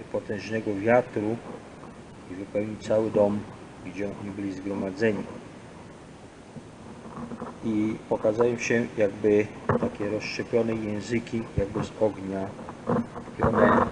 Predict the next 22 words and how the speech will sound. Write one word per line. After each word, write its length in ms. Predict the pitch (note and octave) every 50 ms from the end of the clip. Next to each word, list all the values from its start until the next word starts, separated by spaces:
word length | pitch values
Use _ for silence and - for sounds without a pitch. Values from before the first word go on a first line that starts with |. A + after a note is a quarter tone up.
| - - -
y, 640 | G2+ F#2+ F#2+ - - - - - - - - - - -
spoczęły 460 | - - - - - - B2 A#2+ A#2
na 100 | A2+ -
każdym 480 | - - - A#2+ - - - - A#3+
z 180 | - - A#2+ A#2+
nich. 140 | B2 A#2 - - - - - - - - -
Będzie 500 | - B2 - C#3 - - - - - - - -
każdy, 420 | A#2 A2 A2 - - - - - A#2 A#2+ A#2+ A#2 A2+ B2 A#2+
obecnie 280 | G#2+ A2 G#2+ - A2 G2+
co 180 | - - A#2+
kto 180 | A2+ - - G#2+ - -
głosi 320 | A2+ G#2 G2+ - - G2+ -
dzisiaj 240 | - - A#3+ - - G#2 F#2+ F2+
na 60 | -
każdym. 380 | G#2 G2+ F#2+ - - - - - - - - - - - - - - - - - - - - - - - - - - -
I 80 | G2+
każdy 520 | - - A#2+ B2+ C#3 C#3 - - C#3 C#3 B2
z 100 | A#2+ A#2
nich 200 | A2+ A2 G#2+ G2+ - - - - -
ponownie 520 | A2 G#2+ G#2+ G#2+ G2+ G2 G2+ G#2 G#2 G#2 G#2 - - - - - - - - A#2 A#2 A#2 - - - A#2 -
wypełniony 540 | A2+ A2 - A2 A2 A2 A#2 A#2+ A#2+ A#2 A2
został 540 | G2+ - A2+ A2+ A#2 - - A2+ G#2+ A2